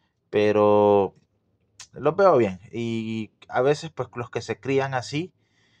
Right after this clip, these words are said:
eh, son los más guerreros, son los más guerreros. Pero, bueno, si en tu país hace frío,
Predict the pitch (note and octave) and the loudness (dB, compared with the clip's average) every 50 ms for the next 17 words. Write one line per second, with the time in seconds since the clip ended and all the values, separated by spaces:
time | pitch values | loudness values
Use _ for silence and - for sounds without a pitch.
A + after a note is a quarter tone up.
0 | _ _ _ _ _ _ - G#2+ A2 - - C3 C3+ C3 A2+ A#2 A#2 A#2 G#2 G#2+ | _ _ _ _ _ _ -4 -2 -2 -2 -2 -2 -2 -4 -4 -4 -4 -2 -2 -2
1 | G#2 G2 G2+ F#2+ D#2+ D#2 D#2 _ _ _ - A#2 A#2 A#2 A2 G#2+ G#2+ G#2 G2 G2 | -4 -2 -2 -4 -6 -6 -12 _ _ _ -8 -6 -6 -6 -6 -6 -6 -6 -6 -6
2 | F#2+ F#2+ F#2 D#2+ E2+ - _ - F3 D#3 D3+ D#3+ E3 B2+ - - C2+ C2+ C2+ C#2+ | -8 -8 -10 -12 -12 -10 _ 0 2 4 4 4 2 0 -2 -10 -20 -20 -20 -20
3 | - - G2 F#2 - G#2 G2 - G#2+ G#2+ A2 A2+ A2+ B2+ B2 - - C#3+ - - | -20 -18 -16 -14 -12 -12 -8 -4 -4 -2 -2 -4 -4 -6 -8 -8 -10 -16 -12 -8
4 | C3+ A#2+ A2 G#2+ A2 A#2+ | -6 -6 -4 -6 -8 -10